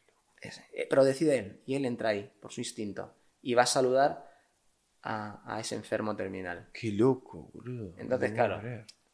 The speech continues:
Speaker 1: eso da un poco que pensar, ¿no? De que no todos somos, eh, gente mala, ¿no?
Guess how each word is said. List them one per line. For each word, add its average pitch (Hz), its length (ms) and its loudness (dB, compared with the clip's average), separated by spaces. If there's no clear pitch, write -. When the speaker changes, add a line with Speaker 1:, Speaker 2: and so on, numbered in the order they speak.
Speaker 1:
eso 127 200 -2
da 127 100 0
un 113 80 -4
poco 120 260 2
que - 120 -6
pensar, 110 420 0
¿no? 113 160 0
De 117 80 0
que 110 100 -6
no 110 200 -8
todos 104 380 -2
somos, 98 560 -10
eh, 101 440 -2
gente 95 1120 -8
mala, 107 320 0
¿no? 131 140 -16